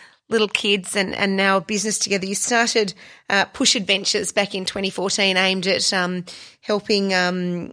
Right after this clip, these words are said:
or being a consultant, I suppose, to the, um,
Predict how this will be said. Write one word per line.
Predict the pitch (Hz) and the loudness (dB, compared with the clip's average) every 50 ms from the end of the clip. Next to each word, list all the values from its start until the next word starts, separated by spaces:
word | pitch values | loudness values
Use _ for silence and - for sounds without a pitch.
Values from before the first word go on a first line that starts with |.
| - - | -6 -4
or | 196 190 | -4 -4
being | - _ 214 196 190 | -2 _ 0 0 0
a | 190 | 0
consultant, | 185 - 202 190 175 - - 180 190 196 - 208 196 - | -2 -2 -2 -2 0 0 2 2 2 0 -2 -6 -4 -4
I | 175 | -4
suppose, | 175 - - - - 190 180 180 180 - - | -4 -4 -8 -4 -2 0 0 0 -2 -4 -6
to | - 190 | -6 -4
the, | 180 175 180 180 | -4 -4 -4 -2
um, | 175 170 175 175 170 170 | -2 -2 -2 -2 -4 -6